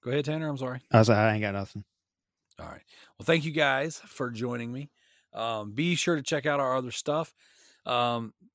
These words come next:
Speaker 1: l-, uh, check out our YouTube. I know that we have a handful of people that are strictly following our stuff on YouTube right now. We thank you for that.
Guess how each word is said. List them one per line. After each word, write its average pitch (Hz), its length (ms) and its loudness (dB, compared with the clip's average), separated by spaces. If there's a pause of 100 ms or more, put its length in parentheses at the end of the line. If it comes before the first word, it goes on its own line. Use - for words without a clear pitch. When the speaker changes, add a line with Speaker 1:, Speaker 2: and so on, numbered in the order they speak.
(140)
Speaker 1:
l-, 123 180 -6
uh, 113 240 2
check 170 260 0
out 190 240 2
our 156 580 4 (800)
YouTube. 147 440 -2 (240)
I 104 80 -12
know 113 180 -4
that 117 140 -6
we 117 120 -4
have 120 280 -2
a 110 80 -6
handful 139 500 -6
of 113 100 -12
people 151 460 -6 (500)
that 127 200 -4
are 113 180 0
strictly 139 580 -6
following 123 440 -2
our 107 100 -8
stuff 120 240 -6
on 110 140 -10
YouTube 131 320 -6
right 120 200 -4
now. 135 200 -8
We 120 100 -10
thank 110 300 -10
you 107 80 -12
for 107 100 -10
that. 120 220 -6